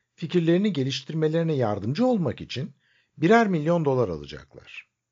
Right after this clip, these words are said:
Büyük ödülü kazanan ise elli milyon dolar alacak, ikinci yirmi milyon dolar ve üçüncü on milyon dolarla gidecek evine. Üretilmesi gereken teknoloji, yarışma kapsamında atmosferden veya okyanustan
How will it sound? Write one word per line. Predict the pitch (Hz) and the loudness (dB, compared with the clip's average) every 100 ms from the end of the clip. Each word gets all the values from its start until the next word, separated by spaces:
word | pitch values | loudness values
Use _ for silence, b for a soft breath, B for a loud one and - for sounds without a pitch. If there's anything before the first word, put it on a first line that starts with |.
| _ _ _ _ _ _ - | _ _ _ _ _ _ -14
Büyük | 120 220 254 | 2 4 4
ödülü | 202 139 120 117 | 2 2 0 0
kazanan | 120 117 175 208 | 0 0 0 0
ise | 127 - 73 - | -2 -6 -14 -10
elli | 113 170 | -4 0
milyon | 175 127 104 90 | 0 2 0 0
dolar | 82 80 | -4 -6
alacak, | 73 71 80 233 - _ _ _ _ b b b b - | -8 -10 -8 -10 -10 _ _ _ _ b b b b -8
ikinci | 160 214 214 190 196 - | 0 2 4 4 2 2
yirmi | 131 151 190 | 0 2 2
milyon | 160 117 101 90 | 2 0 -2 -2
dolar | 113 202 202 | -4 -2 -4
ve | 160 | -4
üçüncü | 185 196 156 175 240 - - | -2 0 0 0 -2 -4 0
on | 202 | 2
milyon | 190 156 143 | 2 2 2
dolarla | 135 127 123 98 | 4 6 4 2
gidecek | 85 73 69 71 73 | -4 -8 -12 -16 -14
evine. | 71 64 - _ _ _ _ _ _ _ _ _ _ _ b b b b b _ | -14 -16 -20 _ _ _ _ _ _ _ _ _ _ _ b b b b b _
Üretilmesi | 165 175 180 226 233 320 | 2 2 2 2 2 2
gereken | 254 180 147 123 110 | 2 2 2 0 0
teknoloji, | 113 - 117 95 71 90 214 _ _ - | -4 -4 -6 -4 -6 -8 -10 _ _ -4
yarışma | 117 175 - 294 | 0 0 0 -4
kapsamında | - 170 - 104 82 76 131 - | -2 -2 -2 -8 -8 -8 -10 -8
atmosferden | 117 - 143 131 180 180 285 208 | -12 -8 -8 -2 -2 0 -2 0
veya | 147 101 | 0 0
okyanustan | - 95 80 - 90 110 | -2 -8 -8 -10 -10 -12